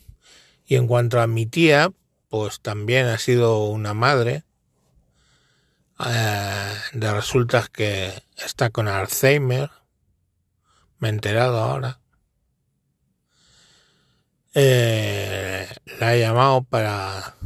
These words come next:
darle el pésame. Yo creo que hoy tenía el día bastante lúcido y se ha enterado de que le estaba dando el pésame. Lo que no tengo tan claro es que sepa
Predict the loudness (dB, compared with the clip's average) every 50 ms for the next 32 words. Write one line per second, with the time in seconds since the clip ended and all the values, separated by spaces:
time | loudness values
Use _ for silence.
0 | -10 -10 -10 -12 -14 -20 _ _ _ _ _ _ _ _ _ _ _ _ _ _
1 | _ _ -4 -2 0 0 0 0 -2 -4 -4 -4 0 2 2 4 2 0 -4 -4
2 | -6 -6 -8 -8 -10 -12 _ _ -10 -8 -4 -4 -4 -4 -6 _ _ -8 0 2
3 | 4 6 8 8 8 6 4 0 -4 -8 -6 -4 -2 -2 -2 -2 -4 -6 -6 -4
4 | -4 -4 -4 -4 -6 -8 -8 -6 -4 -2 -2 -2 -4 -8 -12 _ -8 -6 -4 -4
5 | -2 -2 -2 -2 -4 -4 -2 0 2 2 2 2 2 2 2 2 0 0 -4 -6
6 | -6 -6 -8 -10 -8 -8 -6 -6 -4 -6 -6 -8 -8 -6 -4 -4 -2 -2 -2 -2
7 | -2 0 2 2 2 4 4 4 2 2 -2 -4 -6 -8 -6 -4 -2 0 0 0
8 | 0 0 -2 -2 -4 -4 -4 -4 -4 -4 -4 -4 -6 -6 -8 -10 -12 _ _ -20
9 | -20 -20 -20 -20 -20 -20 -20 _ -4 -4 -2 0 0 0 0 2 2 2 2 4
10 | 2 2 0 0 0 -2 -4 -4 -6 -6 -4 -2 0 2 2 2 0 -2 -4 -8
11 | -10 _ _ _ _ _ _ _ _ _ _ _ _ _ _ -4 -4 -4 -4 -2
12 | -2 0 0 0 -2 -6 _ _ _ _ _ _ _ _ _ _ _ _ -6 -4
13 | 0 2 4 4 4 2 0 -2 -2 -4 -6